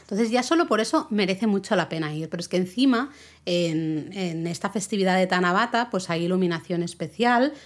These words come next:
se colocan un montón de ramas de bambú, puedes escribir tus deseos, ¿no? Con esos tanzaku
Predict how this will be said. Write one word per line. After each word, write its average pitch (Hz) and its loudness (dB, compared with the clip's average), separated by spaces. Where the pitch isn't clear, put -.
se - -6
colocan 185 2
un 196 2
montón 185 2
de 156 -2
ramas 175 0
de 170 -2
bambú, 226 0
puedes 165 -4
escribir 165 -6
tus 160 -6
deseos, 208 -2
¿no? 208 0
Con 175 0
esos 160 -6
tanzaku 170 -4